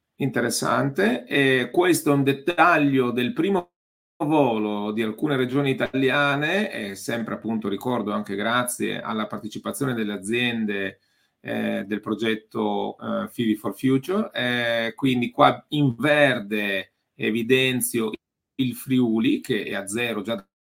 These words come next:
alcune settimane, in, eh, fucsia abbiamo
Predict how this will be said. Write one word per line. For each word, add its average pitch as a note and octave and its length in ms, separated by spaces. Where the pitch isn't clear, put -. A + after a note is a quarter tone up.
alcune B2 320
settimane, A2+ 1000
in, C#3+ 380
eh, B2 880
fucsia A#2 720
abbiamo A2 720